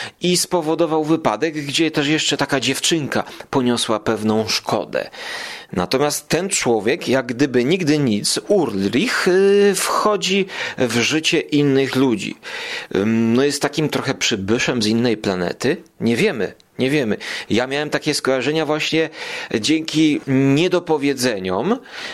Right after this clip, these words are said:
y, i dobrej dramaturgii, bo dowiemy się, kim on jest i co on robi.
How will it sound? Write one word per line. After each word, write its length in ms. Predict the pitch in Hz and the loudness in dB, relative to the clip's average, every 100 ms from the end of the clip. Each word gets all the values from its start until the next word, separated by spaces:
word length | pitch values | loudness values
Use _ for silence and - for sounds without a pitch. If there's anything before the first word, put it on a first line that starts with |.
| - | -4
y, 260 | 123 120 117 | -2 0 -2
i 320 | - 143 123 | -2 2 2
dobrej 400 | 113 160 160 147 | 2 2 2 2
dramaturgii, 1080 | 143 143 135 127 127 101 90 110 180 220 - | 2 0 -2 -2 0 0 0 2 2 -2 -4
bo 380 | 123 110 170 123 - _ _ - - | -4 2 2 0 -8 _ _ -20 -8
dowiemy 480 | 131 156 143 233 123 | -2 0 2 0 0
się, 140 | 117 | -2
kim 220 | 104 117 | 0 2
on 140 | 104 98 | 2 2
jest 320 | 87 - - - | 0 -4 -8 -4
i 120 | 107 | -4
co 260 | - - 131 | -2 -2 0
on 220 | 120 104 | 0 0
robi. 320 | 98 - - | 0 -2 -8